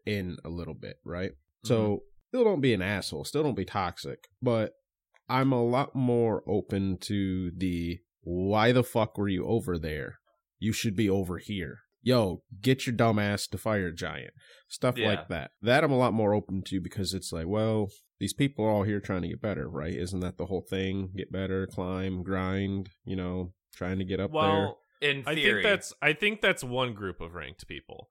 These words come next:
Speaker 3: There's the other group of ranked people that they're a certain level at the game. They wanna get to that level, and you're,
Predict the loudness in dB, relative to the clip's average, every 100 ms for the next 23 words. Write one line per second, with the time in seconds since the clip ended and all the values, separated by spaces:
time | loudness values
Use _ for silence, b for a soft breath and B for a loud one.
0 | -2 0 0 -2 -10 -4 -2 -2 -4 -6
1 | -6 -6 -4 -6 -6 -10 -10 -8 -8 -8
2 | -6 -6 -6 -8 -10 _ _ 0 0 0
3 | -2 -2 -2 -2 0 0 0 -6 -4 -6
4 | -6 -10 -6 -4 -2 -4 -4 -6 -8 -8
5 | -6 -4 -2 -2 -4 -4 -6 -8 -10